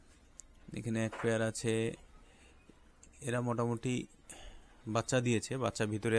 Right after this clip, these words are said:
আছে, আবার বাচ্চা রেখে আবার ডিম দিয়েছে। ডিমে বসে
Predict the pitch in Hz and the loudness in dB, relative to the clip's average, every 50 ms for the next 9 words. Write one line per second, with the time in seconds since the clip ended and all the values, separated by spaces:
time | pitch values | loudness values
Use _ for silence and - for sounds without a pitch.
0 | 104 101 - - 143 - - 107 107 101 107 101 - - - 110 110 110 107 - | 4 2 0 -4 -4 -2 -2 -2 0 2 2 2 2 2 0 2 2 2 0 0
1 | - - 147 160 175 - - - - - - - - - - - - - 107 107 | 0 0 0 0 0 -4 -12 -20 -20 -20 -20 -20 -20 -20 -16 -6 -2 0 4 6
2 | 110 107 104 101 - - - - - - 113 110 123 117 113 107 101 98 98 - | 6 6 4 4 0 -10 -20 -20 -14 -10 0 2 4 4 4 4 2 2 0 -4
3 | - 113 107 - - - - - - - - - - - - - - - - - | -6 -10 -8 -6 -6 -6 -6 -10 -18 -20 -20 -20 -20 -20 -20 -20 -20 -16 -12 -8
4 | 104 110 113 110 110 110 110 107 104 110 101 - - | -2 0 2 2 2 2 2 2 0 0 -2 0 0